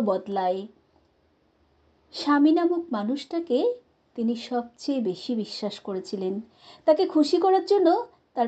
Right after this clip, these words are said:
পিতামাতার সেবা করেছেন, এক হাতে নিজের ছেলে মেয়েকে বড় করেছেন, মানুষ করেছেন এবং পড়াশোনারও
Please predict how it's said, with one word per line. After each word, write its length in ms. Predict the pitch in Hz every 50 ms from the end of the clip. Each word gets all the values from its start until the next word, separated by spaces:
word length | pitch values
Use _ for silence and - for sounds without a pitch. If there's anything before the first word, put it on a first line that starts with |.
| 233 -
পিতামাতার 640 | _ 262 254 247 - 277 277 294 285 294 - 294 285 -
সেবা 320 | - - - 208 208 226 233
করেছেন, 500 | 233 - 202 196 185 - - 208 185 190 190 202 220 - _ _ _ _ _ _ _ _ -
এক 180 | 214 208 208 -
হাতে 260 | - 226 226 - 240 233
নিজের 340 | 226 220 214 208 - 226 233 233 -
ছেলে 300 | - - 233 220 220 226 226
মেয়েকে 320 | 226 233 233 226 233 240
বড় 260 | 202 202 185 180 185 202
করেছেন, 520 | 196 214 196 190 190 - - 208 190 190 196 202 226 - _ _ _ _ _
মানুষ 400 | 240 240 233 233 247 269 285 294 - -
করেছেন 500 | - 269 233 208 202 202 - 214 202 202 202 208 208 - _ _ _ _ _ _ 214
এবং 160 | 202 208 214 214 208
পড়াশোনারও 680 | 214 202 196 208 208 - - 240 233 240 240 247 247